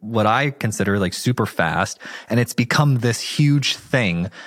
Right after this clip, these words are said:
And I was hoping that you could explain to me the evolution of Snowflake.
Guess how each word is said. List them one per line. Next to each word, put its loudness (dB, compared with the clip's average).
And 2
I 4
was 0
hoping 2
that 0
you 0
could 0
explain 2
to 2
me 4
the 4
evolution 2
of -2
Snowflake. -2